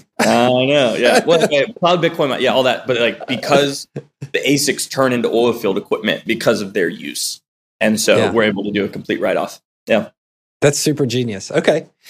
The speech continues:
Speaker 2: And then, so that's how you kinda got it started. You bootstrapped there. You didn't end up selling any equity in the company to, to get going?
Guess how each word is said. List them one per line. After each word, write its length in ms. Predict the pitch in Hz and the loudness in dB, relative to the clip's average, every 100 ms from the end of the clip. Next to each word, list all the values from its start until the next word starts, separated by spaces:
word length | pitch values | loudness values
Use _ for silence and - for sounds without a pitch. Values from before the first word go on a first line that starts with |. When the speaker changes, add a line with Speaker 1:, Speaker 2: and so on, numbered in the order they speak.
| - - | -18 0
Speaker 2:
And 160 | 156 | 2
then, 120 | 165 151 | 2 2
so 120 | 165 | 2
that's 200 | 165 180 | 2 2
how 80 | 165 | 2
you 180 | 156 | 2
kinda 240 | 143 151 139 | 2 2 4
got 180 | 135 127 | 2 2
it 120 | 110 | 0
started. 380 | - 135 117 104 | 0 2 2 0
You 120 | 104 | -2
bootstrapped 540 | 127 127 - 123 113 | -2 -2 2 2 2
there. 420 | 120 117 113 113 107 _ - | 2 2 4 0 -4 _ -4
You 100 | 110 | 2
didn't 200 | 117 113 | 2 2
end 140 | 110 | 2
up 120 | 110 | 0
selling 360 | - 117 107 104 | 0 0 2 0
any 200 | 104 104 | 0 0
equity 400 | 101 101 107 104 | -2 -2 -2 0
in 80 | 101 | 0
the 80 | 101 | 0
company 520 | 104 98 107 101 98 | -2 -2 -2 -2 -4
to, 320 | 95 104 98 - | -2 -2 -2 -2
to 140 | 104 | -2
get 180 | 101 98 | -2 0
going? 400 | 101 104 123 | 0 0 -4